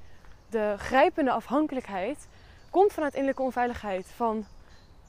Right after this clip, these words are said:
verlies. Voel jij je innerlijk onveilig, dan kun je, v-, voel je je innerlijk veilig, dan kun je voelen, "Oké, ik ben hier, het is oké, het doet pijn, ik vind het spannend,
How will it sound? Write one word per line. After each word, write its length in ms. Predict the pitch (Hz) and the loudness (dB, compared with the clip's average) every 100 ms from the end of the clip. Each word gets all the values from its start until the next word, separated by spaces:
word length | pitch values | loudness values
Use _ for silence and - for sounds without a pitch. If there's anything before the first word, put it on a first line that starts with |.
| - | -20
verlies. 640 | - 247 233 254 220 - - - - - - - - - - - - | -8 -2 2 2 0 -8 -16 -20 -20 -20 -20 -20 -20 -20 -20 -20 -12
Voel 140 | - 254 | 0 2
jij 140 | 254 | 4
je 80 | 262 | 4
innerlijk 320 | 262 254 254 | 4 2 0
onveilig, 600 | 254 233 226 226 247 - | -4 -2 0 0 -2 -4
dan 160 | 226 214 | -8 -8
kun 140 | 226 | -6
je, 200 | 226 - | -8 -8
v-, 240 | - - - | -10 -8 -8
voel 180 | - 254 | -4 0
je 60 | |
je 80 | 247 | 0
innerlijk 260 | - 247 233 | 0 -2 -4
veilig, 580 | - 269 226 247 - - - - - - | 0 0 2 0 -4 -12 -16 -20 -18 -10
dan 140 | 233 | -8
kun 160 | 220 233 | -6 -6
je 80 | 226 | -6
voelen, 400 | - 220 208 208 - - - | -6 -4 -4 -4 -12 -18 -14
"Oké, 360 | 196 - 226 185 - - - - - - - - - | -14 -8 -6 -6 -8 -20 -20 -20 -20 -20 -20 -20 -20
ik 120 | - 202 | -12 -2
ben 160 | 269 | 0
hier, 340 | 240 220 233 277 - - - - | 0 0 -2 -6 -12 -20 -20 -16
het 100 | - | -8
is 100 | 208 | -4
oké, 200 | 254 220 | -2 -2
het 180 | 196 196 | -2 -4
doet 160 | 214 | -4
pijn, 360 | - 220 226 294 | 4 4 4 -2
ik 100 | - | -10
vind 180 | - 214 | -8 -8
het 80 | 196 | -6
spannend, 600 | - 262 226 202 311 - | 2 2 2 -2 -6 -10